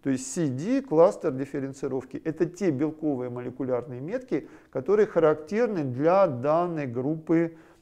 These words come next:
м, лейкоцитов. То есть в свое время, когда характеризовали иммунную систему, э, еще не всегда понимая, зачем нужны те или иные белки, обращали внимание на то, что этот тип белка характерен для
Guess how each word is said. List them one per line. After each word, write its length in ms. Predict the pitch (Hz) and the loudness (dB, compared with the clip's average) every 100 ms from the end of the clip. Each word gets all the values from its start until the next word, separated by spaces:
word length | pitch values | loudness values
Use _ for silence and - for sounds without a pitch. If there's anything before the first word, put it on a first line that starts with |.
| - | -12
м, 360 | 139 135 135 | -8 -2 2
лейкоцитов. 680 | 151 180 180 170 - 139 - - - _ _ _ _ _ _ | 4 6 4 4 0 -2 -2 -8 -18 _ _ _ _ _ _
То 60 | 139 | -4
есть 100 | 135 | 0
в 40 | |
свое 220 | 170 196 | 2 4
время, 380 | 196 208 175 139 | 4 2 0 0
когда 420 | 127 139 139 135 | 0 0 2 2
характеризовали 920 | 131 135 131 - 127 131 131 131 120 | 2 -2 -4 -6 -4 0 2 0 0
иммунную 360 | 117 120 120 120 | -6 -8 -10 -12
систему, 680 | 123 - - 269 339 151 - - - _ _ - | -14 -14 -4 -2 0 -2 -4 -16 -20 _ _ 0
э, 220 | 139 147 | 2 4
еще 400 | 165 202 - 214 | 0 -2 0 0
не 240 | 190 202 | 2 0
всегда 480 | 202 - 190 175 202 | 0 -2 0 6 8
понимая, 760 | 170 185 185 190 190 160 135 117 | 8 2 -2 -2 2 2 2 2
зачем 480 | 156 160 175 135 | 0 0 -2 -4
нужны 320 | 127 117 127 117 | -4 -6 -6 -6
те 220 | - 127 | -2 -2
или 160 | 120 | -2
иные 220 | 123 123 120 | -4 -6 -4
белки, 520 | 127 147 - 262 311 - - _ _ _ _ | -4 -4 -2 -2 -2 -6 -20 _ _ _ _
обращали 540 | - 156 175 247 269 | 2 4 4 4 2
внимание 680 | 262 254 240 196 160 139 135 | 2 0 2 4 4 2 -2
на 160 | 135 147 | -4 -6
то, 300 | - 214 214 | -2 0 0
что 480 | - - 151 - - | -2 0 0 0 4
этот 460 | 196 165 139 123 | 6 8 4 -2
тип 140 | - 131 | -4 -4
белка 460 | 120 135 139 220 262 | -2 -4 0 2 4
характерен 720 | 156 135 127 - 196 226 139 | 2 0 -2 -4 -4 -4 -4
для 340 | 131 165 180 | 0 0 -2